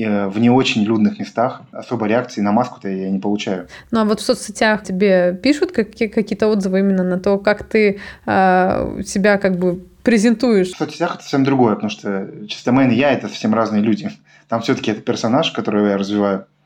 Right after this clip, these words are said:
Speaker 1: А у меня… я во многих вещах даже не согласен с чистомэном.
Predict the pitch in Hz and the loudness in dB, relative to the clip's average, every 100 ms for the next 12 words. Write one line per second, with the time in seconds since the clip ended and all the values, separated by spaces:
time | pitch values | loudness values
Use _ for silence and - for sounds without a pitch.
0 | _ _ _ _ _ _ - 98 95 95 | _ _ _ _ _ _ -14 -10 -8 -10
1 | 98 - 113 104 104 120 120 104 104 _ | -12 -16 -14 -8 -4 0 0 -2 -6 _
2 | - 117 120 120 120 123 131 110 - - | -10 -2 0 0 2 4 4 2 -6 -8
3 | 104 135 110 110 104 113 117 113 110 98 | -4 0 0 0 2 0 0 -2 -2 -4
4 | - - 110 104 98 | -8 -6 -2 0 -2